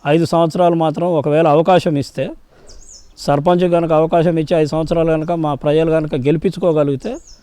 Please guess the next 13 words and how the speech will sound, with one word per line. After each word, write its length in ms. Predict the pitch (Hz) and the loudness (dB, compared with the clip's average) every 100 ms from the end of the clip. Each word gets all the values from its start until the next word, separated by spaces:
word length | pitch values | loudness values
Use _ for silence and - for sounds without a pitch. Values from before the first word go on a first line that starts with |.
| _ - _ _ _ | _ -20 _ _ _
వీటన్నిటికి 560 | 147 156 160 185 208 190 | -2 2 2 2 2 2
కూడా 180 | 196 202 | 2 2
న్యాయం 380 | 170 170 180 | 2 2 2
చేయాలనే 320 | 175 165 156 151 | 2 2 0 -2
కోరిక 300 | 156 156 151 | 0 -2 -2
మాత్రం 320 | 147 139 180 | -6 -6 -8
ఖచ్చితంగా 500 | 165 147 - 147 139 | -6 -6 -4 -2 -2
ఉందండి. 320 | 139 131 156 | -2 -4 -4
ఎందుకంటే 520 | 190 156 170 170 196 | -4 -4 -4 -2 -2
నాకు 540 | 175 147 151 165 - 165 | -4 -4 -2 -2 0 -2
ఉన్న 160 | 180 | 0
అనుభవం 520 | 196 165 175 196 196 | 2 2 2 4 2
మీద 160 | 175 175 | 2 0